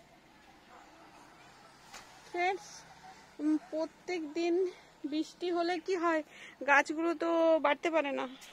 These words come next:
পুরো অত জল নিতে পারে না, হাপুচ হুপুচ হয়ে যায় ওদেরও।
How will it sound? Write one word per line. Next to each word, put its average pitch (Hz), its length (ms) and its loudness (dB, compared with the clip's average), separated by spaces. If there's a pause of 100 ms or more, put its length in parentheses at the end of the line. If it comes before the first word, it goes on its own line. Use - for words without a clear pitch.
(280)
পুরো 302 180 -6 (180)
অত 277 140 -2 (160)
জল 294 200 2 (120)
নিতে 285 240 -2
পারে 285 200 -2
না, 269 100 -4
হাপুচ 269 280 -10
হুপুচ 277 300 -10
হয়ে 240 140 2
যায় 233 180 2
ওদেরও। 220 280 -4